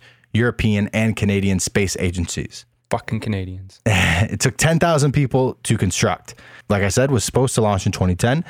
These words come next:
Speaker 1: This project experienced a vast sequence of delays and costs ballooned to ten billion dollars over the course of eleven year delay. So not as easy as they originally thought to make, but it is finally finished. And, uh, it was shipped to French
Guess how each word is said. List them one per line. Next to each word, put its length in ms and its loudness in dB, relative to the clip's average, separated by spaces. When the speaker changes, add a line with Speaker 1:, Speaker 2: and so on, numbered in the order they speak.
Speaker 1:
This 160 2
project 360 -2
experienced 600 0
a 120 2
vast 480 -2
sequence 380 0
of 180 0
delays 600 0
and 200 -2
costs 360 -2
ballooned 380 2
to 80 -2
ten 380 0
billion 340 2
dollars 460 -2
over 220 -4
the 80 -2
course 280 -2
of 80 0
eleven 420 0
year 220 0
delay. 680 -4
So 160 -2
not 420 0
as 200 2
easy 260 4
as 120 2
they 80 4
originally 380 2
thought 220 0
to 60 -2
make, 300 0
but 140 2
it 120 4
is 140 0
finally 320 2
finished. 540 -2
And, 260 0
uh, 200 2
it 40 2
was 140 2
shipped 380 -2
to 220 2
French 440 0